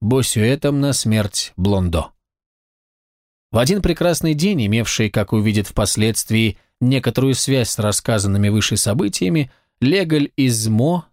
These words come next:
стоял, удобно прислонившись к двери кафе "Мюзен".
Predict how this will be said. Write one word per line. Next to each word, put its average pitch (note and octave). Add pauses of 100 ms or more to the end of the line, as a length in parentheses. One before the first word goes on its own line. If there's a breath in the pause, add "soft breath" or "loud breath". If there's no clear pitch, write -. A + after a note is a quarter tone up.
стоял, C#3
удобно G#2
прислонившись A#2+
к G#2+
двери C#3
кафе A2+
"Мюзен". E2